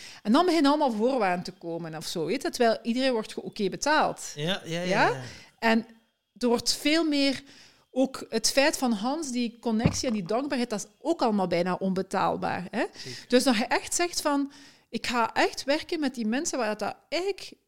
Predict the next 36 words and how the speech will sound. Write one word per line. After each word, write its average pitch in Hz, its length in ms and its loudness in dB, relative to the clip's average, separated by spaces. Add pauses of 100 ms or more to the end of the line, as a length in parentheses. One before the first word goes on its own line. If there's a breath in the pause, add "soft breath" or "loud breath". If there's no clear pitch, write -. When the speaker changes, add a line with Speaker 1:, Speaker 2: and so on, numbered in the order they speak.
Speaker 1:
ik - 120 -12
voel 349 160 4
dat 330 100 4
nu 247 80 4
in - 160 -2
mijn 170 240 2
buik." - 600 -4 (320)
Dat 170 280 -6
buikgevoel 262 460 2
te 175 160 -8
durven 269 360 -2
voelen, 294 340 0 (240 loud breath)
dat 202 120 -8
gaat 214 240 -2
eigenlijk 330 320 0
heel 269 180 0
snel. 196 360 -2
Op 165 80 -10 (480 soft breath)
het - 80 -20
moment 262 400 2
dat 285 140 2
dat 214 200 2
de 202 80 -2
juiste 294 360 2
mensen 302 300 -4
zijn, 285 160 -2
dat 196 120 -2
schakelt. 359 840 0
Ik - 120 -6
moet 233 120 2
daar 208 120 0
niet 269 160 2
veel 269 140 0
moeite 277 360 0
voor 302 220 -2
doen. 330 200 2